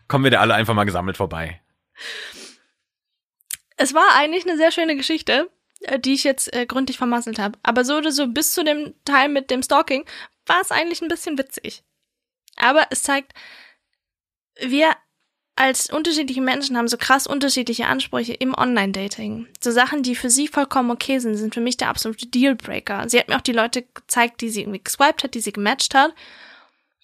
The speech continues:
Speaker 2: Und ich war so, „Girl, wie kannst du den matchen? Der hat irgendwie nur ein Profilbild.“ Sie meinte, „Ja, was ist denn das Problem?“ Ich so, „Ja, wenn der ein Profilbild hat, dann sieht der zu hundert Prozent garantiert nicht so aus wie auf diesem einen Bild.“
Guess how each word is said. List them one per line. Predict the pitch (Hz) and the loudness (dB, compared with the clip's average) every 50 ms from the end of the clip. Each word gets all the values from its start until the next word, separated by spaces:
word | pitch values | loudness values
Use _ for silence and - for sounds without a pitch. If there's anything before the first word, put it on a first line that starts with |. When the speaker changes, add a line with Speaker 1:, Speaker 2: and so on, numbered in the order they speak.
| - - | -10 -4
Speaker 2:
Und | 220 214 | -2 -2
ich | 220 - 226 | -2 -2 -2
war | 226 220 | -4 -4
so, | - 220 - - | -6 -4 0 2
„Girl, | 254 269 339 381 320 254 208 | 6 6 6 6 6 4 0
wie | - 226 | -4 -6
kannst | - - 247 262 - - - | -6 -6 -4 -4 -6 -6 -8
du | 214 | -8
den | - 190 180 185 | -10 -10 -6 -2
matchen? | 190 233 339 - - - - 196 175 175 | 0 0 2 4 2 2 2 0 -4 -4
Der | 196 202 | -2 -2
hat | 214 208 - | -2 -2 0
irgendwie | 202 214 202 190 | 0 2 2 2
nur | 185 - - | 0 0 0
ein | - 208 202 190 196 | 0 0 0 0 -2
Profilbild.“ | - 190 190 - - 320 359 285 247 - | -4 -6 -4 0 2 2 2 2 0 -2
Sie | 220 | -2
meinte, | 220 226 214 240 | -2 -2 -2 -2
„Ja, | 269 392 453 339 302 | 0 2 2 2 2
was | 339 349 | 2 -2
ist | - | -2
denn | 370 370 | -2 -4
das | 359 - | -4 -4
Problem?“ | - 349 339 370 392 370 | -4 -4 -2 -2 -2 -4
Ich | 269 - | -4 -6
so, | - 220 | -8 -4
„Ja, | 196 220 240 247 - - | 0 2 0 0 0 -4
wenn | 220 220 220 220 226 | -2 0 2 2 4
der | 226 - | 2 2
ein | 240 247 | 2 0
Profilbild | 247 - 240 - 277 269 254 240 - _ _ _ _ _ - 214 208 220 | -2 -4 -4 -4 -2 -4 -4 -6 -8 _ _ _ _ _ -2 -2 0 2
hat, | 220 240 254 - - - - - - _ _ - | 0 0 0 -2 -8 -20 -20 -20 -20 _ _ -4
dann | - 196 208 | -2 -2 0
sieht | 196 233 254 - - | 0 -2 0 2 2
der | 254 240 - | 0 0 0
zu | - - - | -4 -4 -2
hundert | - 214 240 262 277 269 262 254 | 0 0 0 0 0 -2 -2 -2
Prozent | - - 240 - 254 262 262 - | -4 -4 -2 0 0 -2 0 0
garantiert | - 180 202 220 254 254 240 262 285 294 - | 0 2 2 2 0 0 0 -2 -4 -2 -2
nicht | 214 202 233 240 - - - | -2 -2 -2 -2 -4 -6 -2
so | - | 0
aus | - - 233 254 - - | 2 2 2 2 0 -2
wie | 220 208 | -2 -2
auf | 208 214 - | -2 -4 -4
diesem | - 196 190 220 240 - | -6 -6 -6 -6 -6 -4
einen | - - 147 185 202 202 | -4 -2 -2 -2 -2 0
Bild.“ | 202 240 254 214 - - | 0 0 0 0 -2 -8